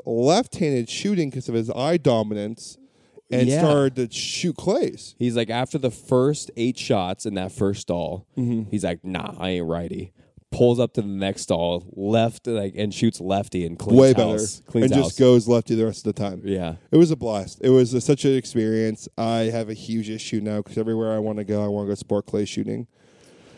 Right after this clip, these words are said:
Speaker 2: I think Con, like,
Speaker 1: Oh.
Speaker 2: got a cool, like, forty probably as well. I
Speaker 1: Yeah,
Speaker 2: heard he
Speaker 1: Con
Speaker 2: was on
Speaker 1: balled out.
Speaker 2: fire. I know Drew was, like, having himself a time as
Speaker 1: Yeah,
Speaker 2: well. Like
Speaker 1: everyone. It was, like, definitely, if you're gonna do a groomsman thing, like, sport clay shooting with the boys, it only cost us, like, we found
Speaker 2: It was,
Speaker 1: such
Speaker 2: it was
Speaker 1: a cool price.
Speaker 2: one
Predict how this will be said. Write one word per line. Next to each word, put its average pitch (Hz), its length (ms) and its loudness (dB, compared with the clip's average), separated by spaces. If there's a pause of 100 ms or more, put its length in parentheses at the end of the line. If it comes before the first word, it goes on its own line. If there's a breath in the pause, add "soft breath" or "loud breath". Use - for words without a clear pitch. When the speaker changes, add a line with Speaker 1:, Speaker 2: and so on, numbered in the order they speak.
(520 loud breath)
Speaker 2:
I - 40 -6
think 147 200 -2
Con, 110 300 2
like, 123 140 2
Speaker 1:
Oh. 113 60 2
Speaker 2:
got 92 80 0
a 90 60 0
cool, 104 260 2
like, 90 160 -2
forty 95 380 -2
probably 90 480 -2
as 85 120 -8
well. 87 420 -2
I 131 40 2
Speaker 1:
Yeah, 135 200 6
Speaker 2:
heard 104 80 -4
he 104 60 -4
Speaker 1:
Con 127 120 4
Speaker 2:
was 135 80 4
on 98 40 0
Speaker 1:
balled 120 240 6
out. - 40 2 (120)
Speaker 2:
fire. 110 300 2 (400 soft breath)
I 101 100 -2
know 104 140 4
Drew 92 260 2
was, 98 160 2
like, 92 160 -4
having 92 260 -4
himself 90 320 -4
a 90 60 -6
time 90 280 -6
as 92 120 0
Speaker 1:
Yeah, 127 240 2
Speaker 2:
well. 87 100 -2
Like 85 80 0
Speaker 1:
everyone. 147 520 4
It 135 60 6
was, 151 180 4
like, 175 160 2 (220)
definitely, 147 520 2
if 117 100 -2
you're 165 340 4
gonna 147 280 -2
do 135 280 2
a 120 60 2
groomsman 120 640 -2
thing, 139 480 -4
like, 110 260 -6
sport 110 340 0
clay 120 180 2
shooting 117 280 -2
with 113 120 -2
the 110 80 -2
boys, 110 460 2
it 98 60 -4
only 135 200 -2
cost 123 460 -4
us, 123 260 -2
like, 110 200 -2
we 110 100 -2
found 120 180 0
Speaker 2:
It - 40 2
was, 107 60 -8
Speaker 1:
such 107 120 -10
Speaker 2:
it 131 60 4
was 131 100 2
Speaker 1:
a - 20 -8
cool 120 140 2
price. 113 120 4
Speaker 2:
one 156 80 2